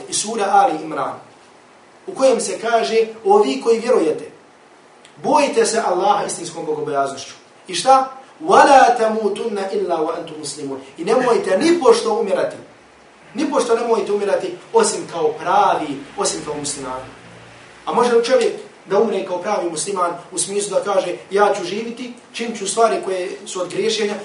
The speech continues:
međutim, kada mi se primakne eđel, onda ću činiti dobra djela i onda ću umrijeti kao pravi musliman, onako kako mi Allah dželle šanu kaže?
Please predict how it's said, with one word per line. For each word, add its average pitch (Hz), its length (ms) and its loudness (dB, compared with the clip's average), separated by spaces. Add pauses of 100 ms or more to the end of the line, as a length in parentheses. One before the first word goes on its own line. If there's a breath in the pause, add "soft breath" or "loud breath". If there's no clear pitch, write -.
međutim, 208 420 -4
kada 208 200 -2
mi 196 60 -4
se 202 200 -4
primakne 240 480 -2
eđel, 285 180 2 (320)
onda 226 360 4
ću 202 100 -2 (500)
činiti 226 300 -6
dobra 214 340 2
djela 226 180 2 (140)
i 208 80 -4
onda 220 260 2
ću 220 100 -4
umrijeti 208 260 -4
kao 202 100 -4
pravi 208 300 0
musliman, 190 420 -4
onako - 260 -2
kako 175 160 -8
mi 185 100 -10
Allah 170 240 -6
dželle 151 200 -6
šanu 147 260 -10 (140)
kaže? 117 160 -16